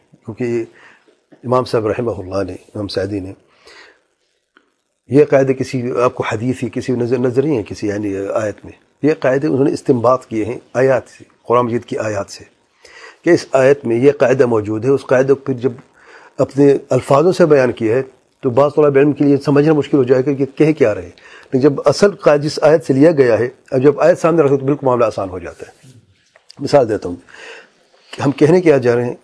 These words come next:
اور اصل معاملہ کیا۔ اللہ تعالیٰ کا ارشاد ہے، وَلَنَبْلُوَنَّكُمْ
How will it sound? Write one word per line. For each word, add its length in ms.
اور 120
اصل 180
معاملہ 240
کیا۔ 200
اللہ 140
تعالیٰ 300
کا 80
ارشاد 320
ہے، 120
وَلَنَبْلُوَنَّكُمْ 1040